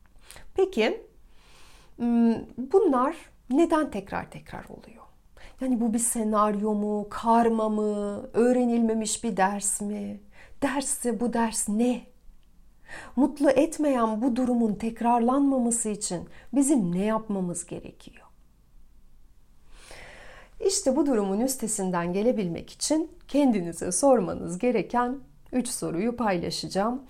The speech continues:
Ve umuyorum kalbinizin cevabını duyarsınız. Zihninizin değil, kalbinizin. Ve o cevaba göre hareket edersiniz. İlk soru: Kendimi nasıl hissediyorum?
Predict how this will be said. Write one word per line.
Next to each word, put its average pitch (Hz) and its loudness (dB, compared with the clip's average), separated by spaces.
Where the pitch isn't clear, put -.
Ve 262 6
umuyorum 277 6
kalbinizin 240 0
cevabını 185 0
duyarsınız. 170 -4
Zihninizin 220 0
değil, 175 -4
kalbinizin. 190 -2
Ve 294 4
o 254 6
cevaba 185 0
göre 170 -2
hareket 170 -8
edersiniz. - -8
İlk 381 6
soru: 214 -2
Kendimi 220 4
nasıl 180 -4
hissediyorum? 180 -8